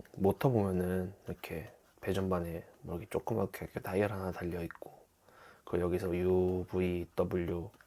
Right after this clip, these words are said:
선 나가면은 이 선이 이제 가는 모터한테, 아, 그림을 좀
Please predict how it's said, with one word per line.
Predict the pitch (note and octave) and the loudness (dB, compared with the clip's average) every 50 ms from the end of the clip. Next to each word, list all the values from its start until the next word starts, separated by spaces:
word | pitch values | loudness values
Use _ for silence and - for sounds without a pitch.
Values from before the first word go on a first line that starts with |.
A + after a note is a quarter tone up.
| _ | _
선 | - - - G2 F2+ | -12 -6 -4 -4 -4
나가면은 | E2 E2+ F2 F2 E2+ E2+ E2+ F#2 A#2 C3+ C#3 C3 - - - - | -2 -2 -2 -2 -2 -2 0 0 0 0 0 -4 -10 -14 -18 -10
이 | - - | -8 -8
선이 | - - F2 - G#2 - | -6 -4 -4 -4 -4 -4
이제 | - - - - D#3+ D#3+ - _ _ _ _ _ _ - _ _ - | -6 -6 -4 -4 -4 -6 -8 _ _ _ _ _ _ -20 _ _ -18
가는 | - - - - - B2 G#3 A3 - - | -18 -18 -14 -6 -4 -4 -4 -4 -8 -8
모터한테, | - F#3+ F#3+ - - - - - - - - - - C#3 E3 - _ - - - - - - - - - - - _ - - | -6 -4 -4 -4 -6 -6 -6 -6 -6 -8 -10 -8 -8 -8 -8 -10 _ -20 -20 -14 -12 -12 -12 -12 -12 -14 -16 -18 _ -10 -8
아, | G#2 E2+ - | -8 -8 -8
그림을 | - - F#2+ F#2 G2 G#2 | -2 2 2 2 2 2
좀 | G#2+ C3 C3 B2 B2 - | 0 -2 -4 -6 -8 -12